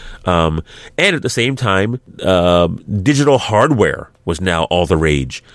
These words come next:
you know, so you had all of these, uh, recording companies like J V C, you know, and, and, and, and who were getting into the entertainment business. And they were co-financing movies, um,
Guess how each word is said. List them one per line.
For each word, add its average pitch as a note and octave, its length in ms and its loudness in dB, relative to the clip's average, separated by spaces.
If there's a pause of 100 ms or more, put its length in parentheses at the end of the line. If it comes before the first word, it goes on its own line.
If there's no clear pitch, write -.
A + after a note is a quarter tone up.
(200)
you F2+ 100 0
know, D#2 180 2
so - 140 0
you F2 140 2
had F#2+ 140 2
all G2 180 4
of F2 80 0
these, F#2 280 2
uh, E2+ 80 2
recording G#2+ 400 2
companies D#2 440 -2
like C#2+ 180 -2
J F2+ 220 0
V E2 160 2
C, G2+ 480 2 (440)
you D#2 120 0
know, D2 220 0
and, D2+ 260 0
and, D2+ 240 0
and, D#2 160 0
and D#2 140 0
who G#2 140 4
were G2 140 4
getting G#2 260 -2
into G2 340 0
the F#2 240 2
entertainment E3+ 500 0
business. E2+ 460 -4 (600)
And F2 120 0
they F2+ 40 2
were F#2+ 100 2
co-financing G#2 640 0
movies, C#3+ 480 0 (460)
um, F2+ 540 0